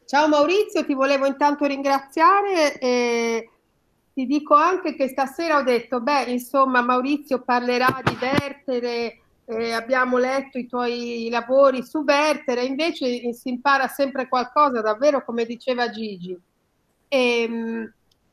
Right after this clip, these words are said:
ecco, alla luce di quello che hai detto, mi sembrava che forse, mm, occorresse una piccola precisazione, diciamo, di tipo ermeneutico, interpretativo, alla domanda che ti ha fatto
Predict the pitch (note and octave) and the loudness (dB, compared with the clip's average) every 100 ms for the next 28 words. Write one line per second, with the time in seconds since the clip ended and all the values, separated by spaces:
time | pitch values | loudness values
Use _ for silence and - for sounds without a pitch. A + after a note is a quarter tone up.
0 | _ _ _ _ D4+ C4 C4+ C4 D4+ F#4+ | _ _ _ _ 0 0 2 2 4 4
1 | A#4+ - D4 C4+ D#4 D#4 D4+ C#4 C4+ A#3+ | 2 2 -2 -2 0 0 0 -2 0 0
2 | A3 A#3+ B3+ D4 D#4+ D#4 D#4+ C#4 A#3 A#3 | -2 -4 -2 -2 -2 0 4 4 2 -2
3 | C4 B3+ D4+ C#4 - B3 A#3 A3+ A#3+ A#3 | -2 -2 0 0 0 -2 -2 -4 -8 -6
4 | A3+ A3+ G#3+ - _ _ _ - _ - | -6 -6 -8 -10 _ _ _ -20 _ -4
5 | B3 B3 D#4 D4 B3 C#4 C#4+ C#4+ - - | -4 0 2 4 4 2 2 0 -4 -2
6 | E4 D#4+ C4 B3 C#4 C#4 D4 B3+ C#4+ C#4 | -2 4 4 4 2 2 0 0 0 -2
7 | - D4+ C4 A#3+ A#3 A#3+ C#4+ C4 A#3+ A#3+ | 2 4 6 4 0 -2 0 2 2 -2
8 | A#3+ D#4 D4+ B3+ B3 C4 B3+ B3+ C4+ D#4 | -2 -4 2 2 4 2 2 0 0 0
9 | C#4+ B3+ A#3 A#3 A#3 A#3+ - C4+ C#4 C#4 | 0 -4 -2 -2 -2 -8 -4 -2 -2 -4
10 | B3+ A#3 B3 C#4+ B3+ D#4+ E4+ C4+ B3 B3+ | -4 -2 2 2 2 2 4 4 4 0
11 | C4 D4 C#4+ C#4+ C4+ - C#4 B3 A#3 - | -2 -2 0 -2 -2 -6 2 2 0 -2
12 | B3+ B3 A#3+ - | 2 4 2 -4